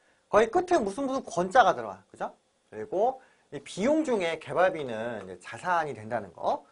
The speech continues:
어, 기억하시면 되겠죠. 자, 세 번째. 무형자산으로 인식하기 위한 충족 요건과 관계가 없는 것은 세 가지 있죠. 어,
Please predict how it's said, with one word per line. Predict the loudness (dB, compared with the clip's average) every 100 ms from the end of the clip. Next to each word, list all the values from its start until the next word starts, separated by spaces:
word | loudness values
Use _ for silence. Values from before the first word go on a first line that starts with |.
| _ _
어, | -20
기억하시면 | -12 -8 -8 -10
되겠죠. | -18 -20 -18 -8 -6 -6 _ _ _ _ _ _ _ _ _ _ _ _ _ _ _ _ _ _ _ _ _ -20 -20 _ -8
자, | -4
세 | -2
번째. | -2 -2 -4 -6 -8 _ _ _ _ _ _ _ _
무형자산으로 | 4 6 10 10 8 4 2
인식하기 | 0 -2 4 4 4 2
위한 | 2 2
충족 | -2 -4 -2
요건과 | -2 -2 2 4 4
관계가 | 0 -4 -2
없는 | -4 -8
것은 | -10 -12 -16 -16 -20 _ -20
세 | -6 2
가지 | 6 6 4
있죠. | -6 -8 -8 _ _ _ _ _ _ _ _ -20
어, | -16